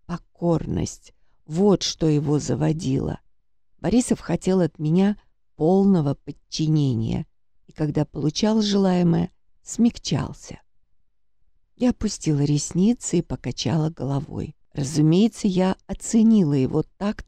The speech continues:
по отношению к моему отцу, но по-прежнему не понимала, зачем Вадиму вообще понадобилось к нему идти. Похоже, я этого так и не узнаю.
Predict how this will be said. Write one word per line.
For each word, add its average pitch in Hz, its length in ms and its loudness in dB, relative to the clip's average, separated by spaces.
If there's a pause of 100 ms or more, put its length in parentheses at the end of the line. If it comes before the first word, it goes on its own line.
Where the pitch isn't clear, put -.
по 135 80 -8
отношению 156 640 -2
к - 80 -16
моему 143 380 -2
отцу, 208 480 -2 (520)
но 214 140 0
по-прежнему 202 760 2
не 180 140 4
понимала, 180 720 0 (460)
зачем 170 580 0
Вадиму 175 600 2 (440)
вообще - 440 -2
понадобилось 170 640 0
к - 120 -20
нему 175 380 4
идти. - 440 -6 (800)
Похоже, 220 440 2
я 185 260 2
этого 180 240 -2
так - 280 -10
и 190 40 -4
не 185 160 2
узнаю. 156 640 -2